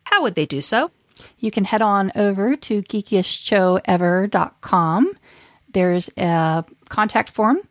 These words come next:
Speaker 2: You could also email us, podcast at geekiest show ever dot com. Maybe there's a utility that we didn't discuss that we really need to know about, or maybe you want us to review it on one of our episodes. You can
Speaker 1: Mm-hmm.
Speaker 2: send us an email that's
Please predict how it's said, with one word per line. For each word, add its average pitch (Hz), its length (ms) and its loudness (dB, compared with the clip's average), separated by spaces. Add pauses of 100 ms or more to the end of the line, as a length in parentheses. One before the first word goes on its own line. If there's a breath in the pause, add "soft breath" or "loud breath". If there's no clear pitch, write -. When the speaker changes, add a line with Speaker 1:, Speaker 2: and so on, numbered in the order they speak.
(320 loud breath)
Speaker 2:
You 226 100 -2
could 233 100 -2
also 208 300 2 (100)
email 208 420 2
us, 247 300 2
podcast 214 1040 -2
at 185 140 -2
geekiest 165 340 -2
show 170 260 -2
ever 170 180 -2
dot - 200 -2
com. 180 380 -2 (260 loud breath)
Maybe 247 300 2
there's 277 320 0
a 269 60 0
utility 262 580 0
that 214 160 0
we 220 100 0
didn't 240 320 0
discuss 254 520 -2
that 196 120 -4
we 208 140 -2
really 190 340 0
need 208 180 2
to 233 80 -2
know 196 180 2
about, 151 340 -4
or 196 220 -4
maybe 190 280 -2
you 220 140 0
want 233 160 2
us 262 120 0
to 262 100 -8
review 262 360 0
it - 160 -2
on 190 360 0
one 202 120 0
of 226 80 0
our 247 120 0
episodes. - 520 -4 (400 loud breath)
You 196 140 -2
can 190 120 2
Speaker 1:
Mm-hmm. 233 80 -4
Speaker 2:
send 180 160 2
us 196 120 -2
an 196 140 -2
email 196 340 4
that's - 360 -4